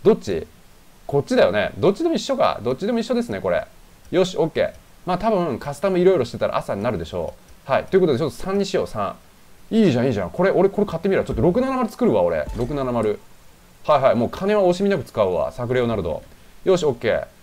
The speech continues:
で、えーと、これ多分、確かね、前、チラッと見た時に、あの、六七〇仕様があったはずなんですよ。これ、ヘルメラがあって、ヘルメラがあって、ヘラクレスがあって、あ、ほら、来た。これ、しかもフリーになってるわ。オフィシャルになってるじゃん、これ。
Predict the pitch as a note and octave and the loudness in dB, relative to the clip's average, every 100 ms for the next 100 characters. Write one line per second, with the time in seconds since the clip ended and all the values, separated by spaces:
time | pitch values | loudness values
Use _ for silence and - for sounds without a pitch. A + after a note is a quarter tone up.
0 | - - F3+ F#3 - C#3+ C#3 C3 - F3+ | -20 0 4 4 4 4 4 2 0 0
1 | A#3 F3+ E3+ G#2+ - - - C3+ A#2+ B3 | 0 2 0 -2 -6 -8 -4 -4 -2 0
2 | A3 A#3 F#3+ B3 B3 C#3 D#3 A2+ F#2+ G2 | 0 -2 -2 -2 0 -2 -2 -4 -4 -4
3 | A2 F#2 - - A2 G#2 G2+ - - - | -4 -6 -8 -6 -4 -4 -6 -12 -20 -4
4 | D3 E3 A3+ A#3 A3+ A3 A3+ F3+ D#3 - | -2 0 2 2 0 -2 0 2 2 -2
5 | A#2 A2+ B2 F#2+ E2 - F#3 C3+ F#3+ G#3 | -8 -6 -6 -6 -8 -2 -2 0 2 2
6 | G3+ F#3+ F3+ E3+ F3 - G#2+ G#2 C3 C#3 | 2 2 2 2 0 -4 -8 -2 -2 0
7 | C3 A#2+ A#2+ A#2 - G2 F2+ - - - | 0 2 2 0 -2 -2 -2 -4 -10 -20
8 | - - D#3 D#3 D#3+ C3 - F#2+ F#2+ - | -16 -4 -4 -2 0 0 -2 0 -2 -2
9 | - F#2 E2+ - - F3+ F3+ - - - | -4 -4 -4 -8 0 0 0 -10 -20 0
10 | D#3+ F3 E3+ D#3+ - C#3 D#3+ C#3+ C3+ C#3 | 6 8 8 6 0 -4 0 2 2 0
11 | - G#3 C3+ F3+ A#3 C4+ F3+ C#3+ - C3+ | 2 2 2 2 4 4 2 0 0 2
12 | A2+ F#2 G2 D#3 G3+ A3+ G3+ G#3 D#3+ G2 | 4 4 2 0 0 0 2 0 -2 -2
13 | F#2 F2 D#2 | -2 -2 -4